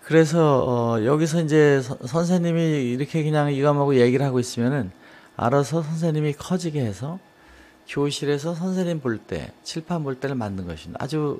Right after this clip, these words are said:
아주 그, 어, 어떻게 보면은, 어, 심플한 내용인데, 어, 이렇게 수업하면 되는 겁니다. 포인터로. 그러니까 수업 시간에 가서 지금 여러분 보시는 이 장면이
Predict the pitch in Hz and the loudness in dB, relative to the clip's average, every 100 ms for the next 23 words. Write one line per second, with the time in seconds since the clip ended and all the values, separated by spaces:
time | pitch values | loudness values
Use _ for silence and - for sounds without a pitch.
0 | - - - 135 143 143 127 - 120 110 | -12 -16 -12 -6 -4 -4 -6 -6 -4 -4
1 | 101 98 - 104 95 87 - 123 151 135 | -6 -8 -10 -10 -8 -8 -8 -6 -4 -2
2 | 131 139 147 - - _ 107 107 - 175 | -2 -4 -8 -14 -20 _ -12 -8 -6 -6
3 | 160 156 143 110 101 95 104 156 95 - | -2 -2 0 -2 -2 -6 -6 -6 -8 -14
4 | - - - - - - - 151 165 185 | -20 -18 -16 -18 -20 -14 -4 0 0 0
5 | - 185 180 170 135 110 92 87 - 147 | -2 0 2 2 2 2 0 -2 0 0
6 | 123 101 131 151 - 185 - 175 165 131 | 0 0 -2 -2 0 0 2 2 2 0
7 | 127 143 196 226 _ _ _ - - _ | -2 -2 -8 -8 _ _ _ -20 -20 _
8 | _ - _ - 143 135 123 131 135 143 | _ -20 _ -10 -2 2 4 4 0 -2
9 | 123 113 - 117 127 131 120 - 101 98 | 0 2 2 2 2 2 0 -4 -6 -4
10 | 95 123 156 82 | -2 0 -2 -4